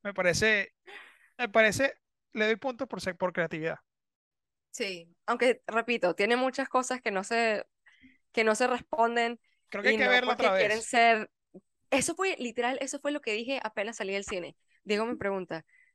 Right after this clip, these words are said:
Speaker 2: eh, "¿Qué opinas de la película?". Y yo le dije, "No sé, debería verla otra vez para tener
Speaker 1: Segundo
Speaker 2: un
Speaker 1: round,
Speaker 2: mejor
Speaker 1: segundo
Speaker 2: juicio".
Speaker 1: round.
Speaker 2: Ajá.
Speaker 1: Segundo round. Que tiene sus pros y sus contras eso.
Speaker 2: Ujú.
Speaker 1: Una película que te sabe verla dos veces es como que, coño, no sé si la vaya a disfrutar igual.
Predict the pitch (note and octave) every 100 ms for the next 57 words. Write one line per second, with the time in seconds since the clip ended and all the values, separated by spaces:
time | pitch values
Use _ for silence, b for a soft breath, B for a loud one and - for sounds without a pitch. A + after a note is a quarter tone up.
0 | _ G3+ F#3+ F#3 G3 A3+ A3 A#3 A3+ A3
1 | F3+ F#3+ A3+ F3+ D#3+ - F#3 F3 F#3 F#3
2 | F#3+ E3+ - _ _ _ _ _ _ -
3 | F3+ - G3 F3+ F3+ F3+ F#3 F#3+ G3 F#3
4 | F#3 F#3+ G3+ G3 G3 F3+ F3+ F3 E3+ D3+
5 | A3+ F#3+ F#3+ D#3+ F3+ D3+ C3+ D3 F#3+ F#3+
6 | G3+ _ b b - E3+ D#3 D#3 C#3 -
7 | - G#3 A#3 A#3+ C4 C#4 G#3+ G#3+ B3+ -
8 | G#3 F3 D#3+ - - _ _ _ _ _
9 | G#3+ G3+ G3+ F#3 - A3 C4+ C4+ A3+ G3+
10 | F3+ F3 G3+ A#3 C4 C4 A#3+ C#4 C#4 -
11 | B3 B3+ G3+ A3 G#3 F#3+ G#3+ B3 G#3+ F3
12 | G3 G#3 F3 E3 E3 E3+ B2+